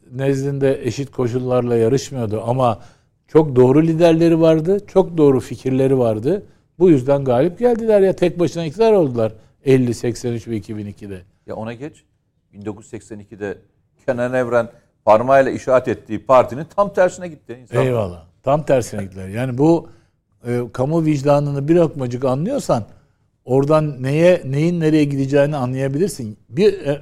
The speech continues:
Speaker 1: enteresan daha şey söyleyeyim. Beş buçuk milyon kez, beş buçuk milyon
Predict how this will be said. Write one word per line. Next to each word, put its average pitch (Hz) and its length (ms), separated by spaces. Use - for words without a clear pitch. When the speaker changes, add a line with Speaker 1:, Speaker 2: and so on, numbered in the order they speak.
Speaker 1:
enteresan 127 720
daha 123 140
şey 120 260
söyleyeyim. 117 480
Beş 165 240
buçuk 143 280
milyon 120 360
kez, 151 460
beş 147 340
buçuk 135 300
milyon 117 340